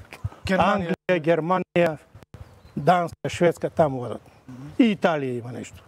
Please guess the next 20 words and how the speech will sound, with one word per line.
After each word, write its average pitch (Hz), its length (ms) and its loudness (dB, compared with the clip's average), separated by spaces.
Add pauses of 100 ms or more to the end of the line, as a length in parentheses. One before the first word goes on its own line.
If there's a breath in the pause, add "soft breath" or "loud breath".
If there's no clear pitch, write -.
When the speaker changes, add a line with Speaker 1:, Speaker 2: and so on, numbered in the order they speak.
(100)
Speaker 1:
Мгм. 139 160 -14 (160)
Освен 196 320 -2
старечките 185 560 -4
домови 196 380 0
и 220 40 -4
освен 175 400 -6 (240)
туризмот, 160 360 -2
Speaker 2:
Јас 190 220 0
Speaker 1:
рекавте - 360 -10 (120)
Speaker 2:
дојде 196 380 0
човек 180 420 2
пред 160 240 0
е, 165 100 4
два-три 147 400 0
месеца, 151 320 -2 (140)
разговара 147 360 2
со - 140 -6
мене 151 200 -2
од 127 80 -10
Канада 151 480 0